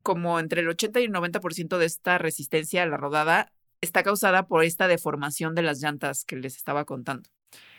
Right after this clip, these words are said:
Eh, y ahí se va un montón de energía.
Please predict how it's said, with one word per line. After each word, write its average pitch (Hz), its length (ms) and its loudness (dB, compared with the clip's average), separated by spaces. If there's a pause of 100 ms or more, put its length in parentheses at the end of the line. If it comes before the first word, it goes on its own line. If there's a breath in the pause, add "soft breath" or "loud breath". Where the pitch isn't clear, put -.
(260 loud breath)
Eh, 156 680 4 (1400)
y 175 140 4
ahí 165 160 4
se 190 120 -4
va 165 300 0
un 170 120 -12
montón 139 280 -8
de 160 60 -6
energía. 196 360 -8